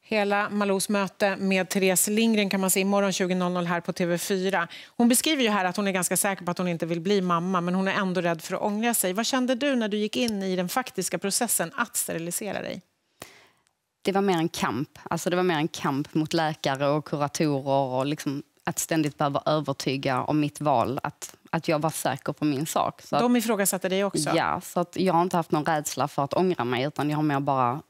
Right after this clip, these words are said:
Speaker 2: hur ska jag få dem att förstå att det här är det jag verkligen vill?
Speaker 1: Men kan det inte vara bra att det ändå finns ett litet mot-, alltså att sjukvården ändå säger så här, "Kom ihåg nu, det här är oåterkalleligt."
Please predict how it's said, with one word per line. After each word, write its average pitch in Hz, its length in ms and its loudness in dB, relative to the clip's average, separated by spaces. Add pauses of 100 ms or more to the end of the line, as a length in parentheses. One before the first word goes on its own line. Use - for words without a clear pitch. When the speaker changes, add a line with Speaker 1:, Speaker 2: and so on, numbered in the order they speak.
(100)
Speaker 2:
hur 165 140 2
ska - 180 -2
jag 151 100 0
få 139 180 0
dem 131 200 -2
att - 160 -4
förstå 135 380 -2
att - 180 -2
det - 80 -4
här 139 200 0
är 139 100 0
det 135 100 0
jag 123 160 2
verkligen 135 500 -4
vill? 147 240 -6 (800)
Speaker 1:
Men 262 220 2 (180)
kan 285 160 2
det 285 40 4
inte 277 120 -2
vara 285 80 4
bra 339 380 4
att 196 120 -2
det 226 60 0
ändå 190 180 0
finns 226 260 2
ett 190 120 -2
litet 220 340 2
mot-, 240 340 0
alltså 214 200 0
att 214 200 -4 (240)
sjukvården 208 600 0
ändå 196 160 0
säger 202 180 2
så 190 60 0
här, 185 40 0
"Kom 208 180 0
ihåg 247 380 2
nu, 151 160 -2
det 156 100 -2
här 196 160 0
är 214 60 0
oåterkalleligt." 180 960 -2